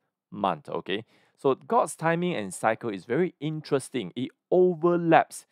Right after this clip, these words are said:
That's why it is a circular way of looking at things. That means there is cycle and things happen before will affect what we're doing now and also going into the future.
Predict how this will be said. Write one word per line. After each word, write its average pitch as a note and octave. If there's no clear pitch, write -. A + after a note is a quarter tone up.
That's F3
why D#3
it A#2+
is A#2+
a A2
circular D#3
way C#3
of F#2+
looking G2
at D#2+
things. F#2
That C#3
means D3
there G2
is F#2+
cycle F3
and F#2
things D#3+
happen E3+
before G2+
will -
affect -
what B2
we're F2+
doing A2
now G#2+
and F2
also G2+
going F#2+
into F2+
the -
future. E2+